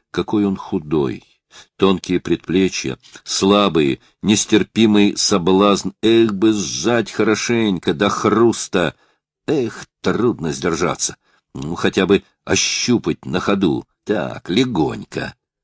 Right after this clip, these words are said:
«Больно», — сказал Романтовский. «Оставьте, прошу вас. Я могу идти и один».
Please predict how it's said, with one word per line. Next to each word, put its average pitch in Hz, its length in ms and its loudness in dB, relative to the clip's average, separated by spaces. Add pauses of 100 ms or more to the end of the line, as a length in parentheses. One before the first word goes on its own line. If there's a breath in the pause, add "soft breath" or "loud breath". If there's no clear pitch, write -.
(340)
«Больно», — 104 800 -2 (460)
сказал 69 520 -8
Романтовский. - 720 -14 (560)
«Оставьте, - 580 -4
прошу - 360 -8
вас. - 320 -14 (760)
Я 64 140 -6
могу 69 240 -4
идти 76 320 -8
и 73 60 -2
один». 98 380 -6